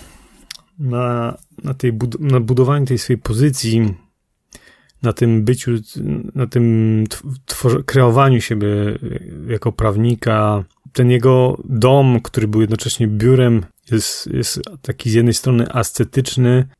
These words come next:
i jest właśnie pozbawiony z, z wszystkich tych zbędnych elementów, które odciągają nas od, od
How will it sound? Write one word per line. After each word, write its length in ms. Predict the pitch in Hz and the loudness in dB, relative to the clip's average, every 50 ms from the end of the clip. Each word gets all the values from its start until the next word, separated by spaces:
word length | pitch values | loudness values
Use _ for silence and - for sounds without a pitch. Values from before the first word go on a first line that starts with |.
| - - | -2 2
i 380 | 135 127 127 127 127 127 127 143 | 2 4 4 4 4 2 2 4
jest 180 | 143 131 127 123 | 4 4 4 4
właśnie 320 | 127 143 139 - 147 131 | 4 2 2 2 0 0
pozbawiony 760 | 135 139 123 120 127 131 127 143 147 147 143 143 139 135 131 | 0 0 0 2 2 2 4 4 4 4 4 4 4 2 2
z, 40 | 117 | 0
z 340 | 110 131 139 139 127 - - | -2 -4 -4 -6 -6 -6 -8
wszystkich 400 | - - 139 - - - 127 - | -6 -6 -6 -8 -8 -14 -16 -8
tych 180 | - 131 123 | -6 -4 -2
zbędnych 560 | 113 113 110 113 135 135 131 127 123 - - - | -2 -2 0 2 4 4 4 4 2 0 0 0
elementów, 540 | 131 127 131 135 135 131 131 - 113 - | 2 2 4 4 2 2 0 -2 -8 -8
które 240 | - - - 107 104 | -8 -6 -2 -2 -2
odciągają 600 | 98 - - - 117 113 107 113 113 113 113 110 | -2 -2 -4 -2 -2 0 2 2 2 2 2 2
nas 500 | 107 107 107 101 - - - - - - - | 2 0 0 -2 -4 -8 -12 -14 -16 -12 -12
od, 380 | 131 131 - - - - _ - - _ | -12 -12 -12 -16 -20 -20 _ -20 -20 _
od 280 | 139 _ - 151 139 | -20 _ -20 -18 -18